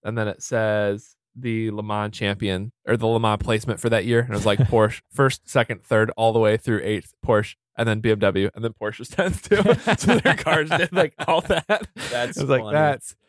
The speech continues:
Speaker 1: excellent."
Speaker 2: That's,
Speaker 1: They've had
Speaker 2: that's
Speaker 1: the
Speaker 2: sweet.
Speaker 1: best ads ever. There's a guy
Speaker 2: Yeah.
Speaker 1: who's, he has, like, he's been recreating some of them as, like, t-shirts and stuff. I freaking
Speaker 2: So
Speaker 1: love
Speaker 2: do you
Speaker 1: them. They're
Speaker 2: think
Speaker 1: awesome.
Speaker 2: it is the setup of their cars? 'Cause they're really the only ones doing the, well, I guess for Le Mans, it's all stuff like that, though.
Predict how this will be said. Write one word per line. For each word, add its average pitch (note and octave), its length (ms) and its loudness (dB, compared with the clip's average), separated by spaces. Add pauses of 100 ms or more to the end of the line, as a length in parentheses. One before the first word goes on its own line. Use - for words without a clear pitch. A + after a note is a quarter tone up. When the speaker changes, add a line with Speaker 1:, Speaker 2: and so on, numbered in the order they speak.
(260)
Speaker 1:
excellent." G2+ 480 0 (120)
Speaker 2:
That's, F#2+ 200 -4
Speaker 1:
They've G#3+ 180 2
had B3 140 2
Speaker 2:
that's G3 160 2
Speaker 1:
the C#3+ 40 -8
Speaker 2:
sweet. A#2+ 80 -2
Speaker 1:
best B2+ 280 -4
ads A2 360 0
ever. G2 240 -4
There's C#3 200 0
a D#3+ 60 -2
guy D3 320 2
Speaker 2:
Yeah. - 160 2 (140)
Speaker 1:
who's, C3 360 -4
he C3+ 220 -2
has, A#2+ 200 0
like, G#2 220 -4
he's B2+ 180 -10
been A2+ 140 -4
recreating G#2 440 -2
some A2 140 -8
of G2 120 -8
them G#2 140 -8
as, F#2+ 120 -10
like, F#2 160 -12
t-shirts G2+ 340 -8
and G#2 100 -10
stuff. G#2 280 -2
I - 60 -16 (380)
freaking G#2+ 200 -10
Speaker 2:
So F3 100 6
Speaker 1:
love D#3 120 4
Speaker 2:
do D3+ 80 2
you E3 60 2
Speaker 1:
them. E3+ 180 -2
They're - 100 -8
Speaker 2:
think - 20 -4
Speaker 1:
awesome. C3 80 0
Speaker 2:
it - 140 -2
is A2 580 0 (140)
the G#2+ 320 0
setup G#2+ 420 0
of A2 120 -2
their A2 120 0
cars? G#2+ 300 0
'Cause G2+ 160 -4
they're B2 140 2
really C3+ 200 2
the A2+ 100 0
only G#2+ 200 -2
ones G#2 360 -2
doing G2+ 300 0
the, G2 300 -2
well, E3+ 260 0 (220)
I C3 40 -10
guess D3+ 140 -2
for E3 80 -2
Le B2 80 2
Mans, A2+ 240 2
it's G#2 120 0
all A2+ 260 2
stuff F#2+ 200 -4
like E2+ 140 -8
that, - 220 -10
though. - 220 -12